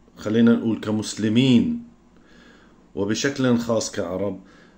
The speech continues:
أن نرمي بجميع عقدنا ومشاكلنا ووجه الأنظمة وهذه الأمور، شكل الأنظمة، أنا أقول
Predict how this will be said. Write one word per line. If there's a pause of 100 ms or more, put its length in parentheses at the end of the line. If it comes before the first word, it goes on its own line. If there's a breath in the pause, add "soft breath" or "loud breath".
(220 soft breath)
أن
نرمي
بجميع
عقدنا
ومشاكلنا
ووجه
الأنظمة
وهذه
الأمور، (840)
شكل
الأنظمة،
أنا
أقول